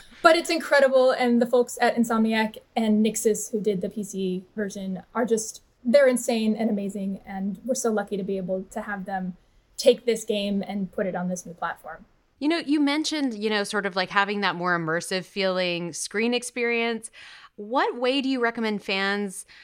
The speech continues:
Speaker 1: try to experience this, or how they use their setup to get the sort of best looking, most enjoyable version of the game for them when they start gaming at home?
Speaker 2: Well, it really depends. And I think that's the sort of exciting thing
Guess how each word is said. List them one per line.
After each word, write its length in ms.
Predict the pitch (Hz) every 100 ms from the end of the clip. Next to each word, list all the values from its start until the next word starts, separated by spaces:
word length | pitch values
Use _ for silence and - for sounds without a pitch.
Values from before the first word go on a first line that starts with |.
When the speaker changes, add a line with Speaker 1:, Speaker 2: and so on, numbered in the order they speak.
| - _
Speaker 1:
try 180 | - 277
to 60 | 285
experience 580 | 269 - 285 285 269
this, 340 | - 254 254 226
or 180 | 190 -
how 240 | 226 247
they 100 | 240
use 240 | 240 233 220
their 160 | 220
setup 500 | 214 220 214 208 -
to 140 | - 220
get 200 | 240 247
the 80 | 240
sort 240 | 269 240
of 180 | 190 147
best 300 | 170 190 -
looking, 440 | 185 185 196 190
most 220 | 240 277
enjoyable 640 | 262 240 196 202 208 190 175
version 440 | 175 180 170 180
of 160 | 170 160
the 60 |
game 260 | 165 170 175
for 100 | 185
them 200 | 185 185
when 120 | 185
they 100 | 175
start 440 | 180 180 170 - 175
gaming 280 | 175 175
at 100 | 156
home? 280 | 151 143 156 - _ _ _
Speaker 2:
Well, 120 | 392
it 140 | 440 -
really 280 | 427 427 403
depends. 320 | - 294 262
And 120 | 214
I 60 | 214
think 180 | 277 269
that's 220 | 277 -
the 100 | 294
sort 220 | - 247
of 60 | 233
exciting 420 | 220 214 220 220
thing 340 | 220 220 214